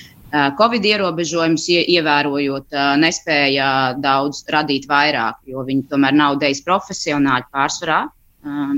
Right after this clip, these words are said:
bet gan varbūt dejas profesionāļi, kas sagatavo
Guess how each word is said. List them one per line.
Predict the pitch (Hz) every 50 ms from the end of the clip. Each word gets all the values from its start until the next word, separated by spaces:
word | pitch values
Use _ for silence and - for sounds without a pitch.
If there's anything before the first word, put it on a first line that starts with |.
| 139 139
bet | 135 135 143
gan | 147 156 151 143 143 139 - - _ _ _ _ _ _ _ _ _ _ _ _ - - - - - - 139
varbūt | 151 147 143 135 143 156
dejas | 156 170 165 165 -
profesionāļi, | 208 214 214 - - 185 160 - -
kas | 180 - - -
sagatavo | - 180 185 160 - - 160 143 143 139 139 139